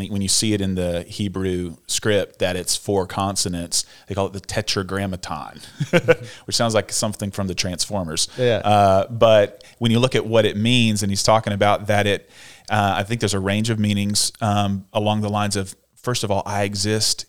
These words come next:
Speaker 1: independently of everything else.
Speaker 2: Mm.
Speaker 1: I am. And, uh, then everything depends on me.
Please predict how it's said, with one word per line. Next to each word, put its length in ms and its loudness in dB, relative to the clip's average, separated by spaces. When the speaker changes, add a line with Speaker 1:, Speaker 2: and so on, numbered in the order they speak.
Speaker 1:
independently 880 -2
of 160 -6
everything 460 -4
else. 360 -4
Speaker 2:
Mm. 120 -14
Speaker 1:
I 360 -8
am. 480 -12
And, 480 -4
uh, 380 -4
then 440 0
everything 340 -2
depends 360 -2
on 140 -4
me. 240 -12